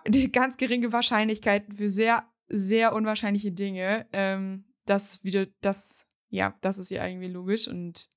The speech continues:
ähm, ist vielleicht jetzt ein bisschen unbefriedigend, aber wer weiß, was da in Zukunft noch so kommt. Also vielleicht ist das eine zukunftsfähige Form des Beamens, wenn man weiß, wie man die Energiebarrieren runtersetzen und die Quantenteilchen so steuern kann,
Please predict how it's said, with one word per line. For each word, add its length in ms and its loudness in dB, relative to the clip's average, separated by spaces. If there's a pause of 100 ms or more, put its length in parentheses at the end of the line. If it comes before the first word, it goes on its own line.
ähm, 200 4
ist 140 0
vielleicht 220 2
jetzt 160 0
ein 60 4
bisschen 220 -2
unbefriedigend, 880 2
aber 240 2
wer 160 2
weiß, 260 2
was 140 -2
da 100 0
in 100 -2
Zukunft 400 -4
noch 100 -8
so 120 -6
kommt. 680 2
Also 420 -2
vielleicht 300 -2
ist 140 -4
das 120 -8
eine 240 -4
zukunftsfähige 880 2
Form 300 0
des 160 -4
Beamens, 560 2 (360)
wenn 100 2
man 200 4
weiß, 360 4
wie 40 -6
man 180 -4
die 100 -8
Energiebarrieren 1200 -2
runtersetzen 800 0
und 160 -2
die 60 -14
Quantenteilchen 680 -4
so 160 4
steuern 500 2
kann, 260 -4